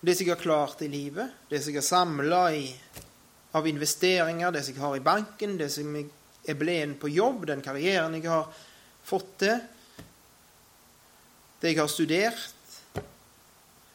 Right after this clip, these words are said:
det, hva er jeg for noe egentlig? Og hva er jeg når at alt det gjerne svikter, eller ikke får det til? Hvem er jeg?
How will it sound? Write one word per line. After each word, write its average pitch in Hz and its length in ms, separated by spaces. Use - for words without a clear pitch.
det, 165 160
hva 196 120
er 285 160
jeg 147 120
for 139 120
noe 131 160
egentlig? - 400
Og 190 80
hva 226 120
er 247 360
jeg 156 160
når 175 220
at 180 180
alt 165 540
det 160 140
gjerne 147 260
svikter, 196 680
eller 175 160
ikke 196 180
får 151 240
det 135 140
til? - 80
Hvem 185 180
er 247 100
jeg? - 220